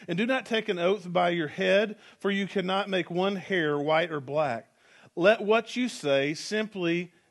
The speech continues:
uh, be simply yes or no. Anything more than this comes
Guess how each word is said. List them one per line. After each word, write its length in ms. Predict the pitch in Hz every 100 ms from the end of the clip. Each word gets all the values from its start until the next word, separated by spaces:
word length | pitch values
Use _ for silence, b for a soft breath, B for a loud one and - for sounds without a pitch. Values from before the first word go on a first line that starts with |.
| -
uh, 80 | 160
be 240 | 147 190
simply 640 | 175 - 214 - 131 123 131
yes 640 | 139 180 165 147 - - -
or 160 | 165
no. 460 | 165 160 127 107 110 b b b -
Anything 540 | 196 233 247 233 226
more 240 | 208 214 175
than 220 | 139 123
this 500 | 127 127 - - - _ _ -
comes 640 | - 214 170 139 143 -